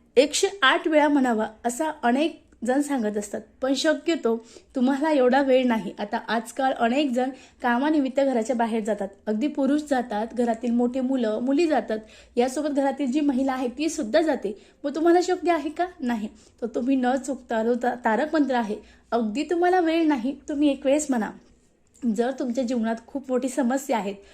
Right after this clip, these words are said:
कठीण प्रश्न आहेत, सततचे आजारपण आहे किंवा अनेक, अ, जीवनामध्ये समस्या आहेत, पतीचं किंवा पत्नीचं, मुलाचं, आता अनेक गोष्टी असतात, करिअरच्या समस्या, पती पत्नीचे वाद विवाद होतात,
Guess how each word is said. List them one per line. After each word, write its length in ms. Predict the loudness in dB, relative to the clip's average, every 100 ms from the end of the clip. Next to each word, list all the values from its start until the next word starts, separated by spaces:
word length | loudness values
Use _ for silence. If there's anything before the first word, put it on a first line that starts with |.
| -20 _
कठीण 300 | -4 -2 -2
प्रश्न 300 | 0 0 0
आहेत, 280 | -2 -2 -6 -8 -20 -10
सततचे 320 | -6 -6 -2
आजारपण 520 | 0 0 -2 0 0 0
आहे 220 | -2 -10 -12 _ _
किंवा 180 | -2 -2
अनेक, 500 | 0 0 -2 -8 -4
अ, 180 | 0
जीवनामध्ये 500 | 0 0 0 0 0
समस्या 480 | 0 0 0 -2 -4
आहेत, 200 | -4 -6 -8 -6
पतीचं 580 | -4 -4 -6 -6 -6 -6 -6
किंवा 240 | -2 -4
पत्नीचं, 720 | -2 -6 -2 -2 -2 -2 -4 -6 -14 _ _
मुलाचं, 640 | 0 4 4 2 -2 -2
आता 240 | -4 -6 -4
अनेक 320 | -2 -2 0
गोष्टी 300 | -2 -2 0
असतात, 300 | 0 0 -4 -2
करिअरच्या 420 | -2 0 -2 -2
समस्या, 460 | -4 -4 -4 -6 -6
पती 280 | -6 -8 -6
पत्नीचे 440 | -6 -4 -4 -2
वाद 340 | 0 0 0 -2
विवाद 280 | -2 0 0
होतात, 340 | -2 -2 -2